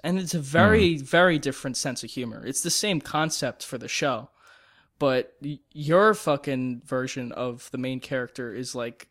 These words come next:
Speaker 1: just, like, the meanest piece of shit I can imagine. The humor is so mean in the British Office, whereas the American one is a lot goofier.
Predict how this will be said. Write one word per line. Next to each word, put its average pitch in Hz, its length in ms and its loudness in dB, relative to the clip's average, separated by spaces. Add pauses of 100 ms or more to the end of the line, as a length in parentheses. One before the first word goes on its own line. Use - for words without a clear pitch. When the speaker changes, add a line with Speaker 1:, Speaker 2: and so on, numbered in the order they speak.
(520)
Speaker 1:
just, 147 220 -2
like, 147 200 -2
the 151 80 -2
meanest 151 840 0
piece - 280 -4
of 135 100 0
shit - 460 0 (580)
I 135 100 -4
can 151 160 -6
imagine. 127 460 -2
The 135 60 -6
humor 185 400 0
is 143 100 0
so 160 280 2
mean 143 520 0 (120)
in 127 140 -6
the 123 60 -6
British 123 380 -6
Office, - 460 -10
whereas 135 240 -4
the 139 100 -2
American 143 440 0
one 127 160 -2
is 127 80 -8
a 127 40 -8
lot 131 400 -8
goofier. 127 640 -4